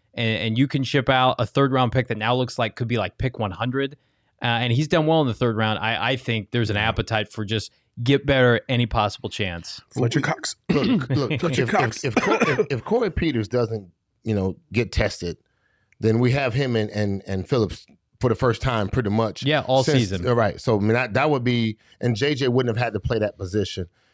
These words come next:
Speaker 3: J J's playing defensive tackle where
Speaker 1: You
Speaker 3: two defensive tackles should be there. My, I, I agree with you one hundred percent that he, I hope that he doesn't get burnt out because he's having to do so much in between. Either he's playing D tackle and D end on sometimes.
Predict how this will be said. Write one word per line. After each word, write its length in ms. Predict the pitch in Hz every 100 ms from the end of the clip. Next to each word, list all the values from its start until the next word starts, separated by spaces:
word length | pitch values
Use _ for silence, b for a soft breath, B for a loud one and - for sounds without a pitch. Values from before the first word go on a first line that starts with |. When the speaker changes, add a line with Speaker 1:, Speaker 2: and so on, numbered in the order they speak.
| -
Speaker 3:
J 160 | - 135
J's 220 | 151 131
playing 280 | 147 123 110
defensive 440 | 123 135 110 113
tackle 400 | - 107 101 117
where 140 | 107
Speaker 1:
You 80 | 131
Speaker 3:
two 240 | 127 127 110
defensive 460 | 127 123 107 107
tackles 360 | 120 104 - 101
should 240 | - 123
be 120 | 104
there. 340 | 95 90 87 87 b b b b
My, 260 | 120 135 127
I, 140 | 127 139
I 40 | 123
agree 220 | 113 156
with 200 | 135 127
you 100 | 120
one 140 | 113
hundred 140 | 117 104
percent 240 | - 117
that 80 | 104
he, 80 | 104 -
I 60 | 95
hope 180 | 127
that 100 | 120
he 80 | 107
doesn't 260 | 104 107 107
get 160 | 107
burnt 280 | 90 104 98
out 300 | 101 104 110 _ -
because 280 | 98 127 101
he's 120 | 104
having 260 | 110 110 110
to 80 |
do 160 | 95 110
so 200 | 101 110
much 360 | 101 107 104 - b b -
in 140 | 117
between. 380 | 110 - 120 113
Either 220 | 107 107
he's 180 | 104 101
playing 240 | 120 101
D 140 | 92 110
tackle 420 | - 107 104 107
and 140 | 90
D 180 | 90 104 101
end 160 | 101
on 100 | 98
sometimes. 680 | - 107 95 107 110 107 -